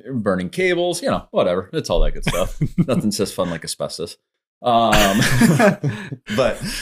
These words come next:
Speaker 1: um, I think the newest one's from the eighties. So,
Speaker 2: Oh, wow.
Speaker 1: um, and I think what I'm gonna do is I'm gonna name the phones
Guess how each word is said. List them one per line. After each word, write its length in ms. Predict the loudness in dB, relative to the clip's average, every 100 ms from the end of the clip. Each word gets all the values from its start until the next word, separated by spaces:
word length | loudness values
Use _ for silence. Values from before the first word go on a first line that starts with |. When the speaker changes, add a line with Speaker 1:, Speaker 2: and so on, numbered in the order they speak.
| 2 4
Speaker 1:
um, 360 | 2 4 2
I 60 | 0
think 180 | -2 0
the 80 |
newest 380 | 2 2 0 -2
one's 260 | -4 -2 -2
from 140 | -4 -6
the 100 | -8
eighties. 520 | -8 -8 -12 -16 -18 _ -20 -16
So, 380 | -4 -2 -2 -4 -4
Speaker 2:
Oh, 160 | -4
wow. 200 | -4 -6
Speaker 1:
um, 160 | -2 0
and 100 | 0
I 40 |
think 360 | -2 -4 -4 0
what 140 | 2
I'm 100 | 2
gonna 160 | 0 -2
do 480 | -2 0 0 0 -4
is 140 | -2
I'm 140 | -2
gonna 180 | -2 -2
name 460 | -4 -4 -2 0 -2
the 80 | -6
phones 540 | -8 -10 -14 -20 -20